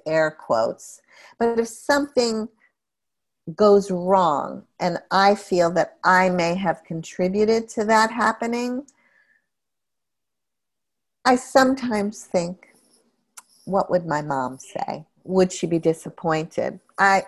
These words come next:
what would my dad say? Would, would he be disappointed? What would my Aunt Mary, who we called Mimi, and Uncle Tom say?" I mean, just like with your family,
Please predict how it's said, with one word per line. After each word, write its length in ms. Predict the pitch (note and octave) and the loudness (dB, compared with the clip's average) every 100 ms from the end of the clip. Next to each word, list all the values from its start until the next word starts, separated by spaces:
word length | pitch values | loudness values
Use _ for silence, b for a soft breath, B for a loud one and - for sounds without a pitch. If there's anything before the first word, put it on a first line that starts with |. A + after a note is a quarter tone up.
| - | -6
what 240 | E3 G3+ F#3 | 2 4 4
would 120 | F3 | 2
my 200 | E3 E3 | 2 2
dad 400 | D#3+ F3+ F#3+ F#3+ | 6 8 8 4
say? 360 | - D3 C#3+ C#3+ | 0 0 2 0
Would, 360 | D3 E3+ E3 b b b b | -4 -4 -6 b b b b
would 260 | E3+ F3+ F3+ | -4 -2 -2
he 340 | - - G3 | -6 -6 -4
be 160 | F#3+ D#3+ | -2 -4
disappointed? 1040 | E3+ - - - - A#2 B2 - - - | -4 -8 -10 -14 -10 -8 -8 -6 -4 -4
What 220 | F3+ A3+ - | 0 0 0
would 140 | A3 | 2
my 160 | G#3+ G#3+ | 4 4
Aunt 320 | G#3 G#3 F#3+ | 4 0 -2
Mary, 800 | F#3+ G3 G#3 A3 G#3+ F#3 F3+ - _ | -2 2 4 6 6 6 4 0 _
who 80 | - | -2
we 140 | F3+ F3 | 0 0
called 360 | C4 E3+ E3+ | 4 4 2
Mimi, 460 | F#3 G#3 G#3+ F3+ E3 | -2 0 0 -2 -4
and 180 | E3 E3 | -4 -4
Uncle 280 | F3 E3 | -4 -6
Tom 400 | E3 A3 G3+ G3+ | -6 0 2 2
say?" 240 | G3+ - D#3+ | 2 4 2
I 80 | B B - | B B -6
mean, 160 | G#3+ | -4
just 380 | - D4 D#4+ - | -2 0 0 2
like 320 | B3 A#3+ - | 0 0 -4
with 160 | G#3+ G#3+ | -4 2
your 160 | G#3+ | 0
family, 640 | C4 - D#3 D#3 D#3 D3 | 0 -2 -2 -2 -4 -6